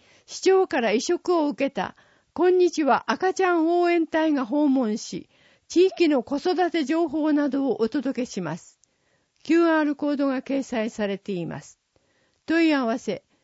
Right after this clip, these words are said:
健康づくり推進課、電話、五七二の三一二零。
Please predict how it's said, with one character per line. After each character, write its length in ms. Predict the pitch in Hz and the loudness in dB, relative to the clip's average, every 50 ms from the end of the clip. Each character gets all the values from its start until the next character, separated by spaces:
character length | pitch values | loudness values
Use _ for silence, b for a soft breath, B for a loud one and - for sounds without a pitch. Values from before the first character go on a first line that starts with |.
| _ _ _ | _ _ _
健 180 | - 339 370 | -2 0 0
康 160 | 370 349 - 381 370 330 294 349 | 0 2 2 2 2 4 2 0
づ 60 | 339 | -2
く 100 | - 330 | 0 0
り 60 | 330 | 0
推 320 | 311 - - 302 311 294 | 0 -2 -2 -2 -2 -2
進 280 | 269 - 240 262 240 202 | -2 -4 -6 -4 -6 -6
課、 260 | - - 190 139 - _ _ _ _ _ _ _ _ - | -6 -10 -12 -12 -12 _ _ _ _ _ _ _ _ -12
電 320 | 202 185 302 320 311 302 | -4 0 2 2 2 2
話、 240 | 269 233 214 - - _ _ _ _ _ _ - | 2 0 -2 -4 -6 _ _ _ _ _ _ -4
五 220 | 320 349 381 370 | 0 2 4 4
七 320 | 330 349 339 311 302 294 | 4 4 4 2 2 2
二 160 | 285 285 285 262 | 2 2 2 2
の 240 | 233 208 185 - _ | 0 -2 -4 -6 _
三 360 | - - 294 349 370 370 359 | -8 -2 0 0 2 2 2
一 260 | 359 320 - 302 302 285 | 2 0 0 0 2 4
二 280 | 285 302 294 285 269 | 4 4 4 4 2
零。 400 | 208 190 180 170 160 - - - | 0 -2 -2 -2 -4 -6 -10 -16